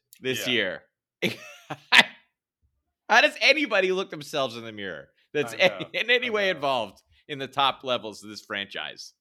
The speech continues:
Speaker 1: How do they
Speaker 2: Yeah.
Speaker 1: do it?
Speaker 2: You knew these were the only two options. We were gonna be surprised, frisky, or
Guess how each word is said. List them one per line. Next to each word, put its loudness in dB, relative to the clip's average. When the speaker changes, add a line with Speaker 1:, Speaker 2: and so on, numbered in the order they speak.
Speaker 1:
How 2
do -4
they -4
Speaker 2:
Yeah. -6
Speaker 1:
do -4
it? 2
Speaker 2:
You -14
knew -8
these -8
were -16
the -12
only -8
two -8
options. -10
We -12
were -12
gonna -12
be -14
surprised, -8
frisky, -14
or -12